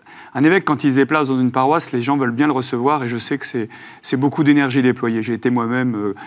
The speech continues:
curé de paroisse en son temps et je sais ce que c'est quand l'évêque passe. Donc je vais d'abord leur faire un cadeau et puis, et puis faire un retour, leur dire voilà ce que j'ai vu.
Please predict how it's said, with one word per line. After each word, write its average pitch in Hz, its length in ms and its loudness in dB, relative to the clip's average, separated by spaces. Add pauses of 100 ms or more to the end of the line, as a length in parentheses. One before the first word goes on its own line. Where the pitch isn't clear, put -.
(200)
curé 135 240 -2
de 123 40 -10
paroisse 127 480 -2
en 113 80 -8
son 113 180 -10
temps 143 280 -2
et 110 60 -6
je 113 100 -10
sais 135 160 -6
ce 127 80 -4
que 123 100 -6
c'est 135 200 -4
quand 120 220 -8
l'évêque 113 260 -8
passe. - 380 -8 (400)
Donc 135 100 -4
je 117 60 -2
vais 139 60 0
d'abord 151 240 4
leur 143 140 0
faire 143 180 -2
un 135 100 -2
cadeau 120 400 -4
et 127 80 -2
puis, 196 300 0 (840)
et 147 80 -2
puis 185 120 0
faire 170 200 2
un 170 60 4
retour, 156 340 2
leur 143 100 4
dire 156 160 4
voilà 180 240 4
ce 175 140 -4
que 156 160 0
j'ai 143 180 6
vu. 120 420 -4